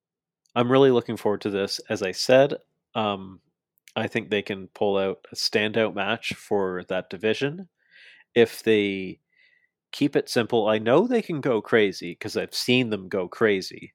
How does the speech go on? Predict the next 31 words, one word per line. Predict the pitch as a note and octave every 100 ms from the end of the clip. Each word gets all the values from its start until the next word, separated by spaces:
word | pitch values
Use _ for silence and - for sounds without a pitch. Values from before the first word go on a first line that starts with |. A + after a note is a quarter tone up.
| _ _ _ _ -
Um, | G#2+ G2 G2 F#2 F2+ _ _ _ _ _ _ _ _ _ _ _ _ _ _ _ _
I | A#2 A2
think | C3 A2+
they | G#2+
have | G2+
all | G#2+ G#2
the | G#2
talent | A2+ G#2+ G2
in | G2+
the | F#2+
world. | G#2+ C#3 E3 -
I |
think | G#2+ A2+ G#2
Chris | - A2
Statlander | - G2 G#2+ G#2+
is | G2+
probably | - A2 G2+
the | F#2+ F#2+ F#2 F#2 - _ _ _ _ _ _ _ _ _ _ _ _ _ _ _ _ _ _
<sighs> | - - - - -
Actually, | G3+ G#3
no, | G#3 G#3
I | F#3
shouldn't | - G#3+ E3
say | D#3+ C#3 B2
that | A#2+ -
she's | - A#2
the | A#2
more | G#2+ G#2+
talented | - G#2 G#2 G2+
of | G2+ -
the | G#2 G2+ G2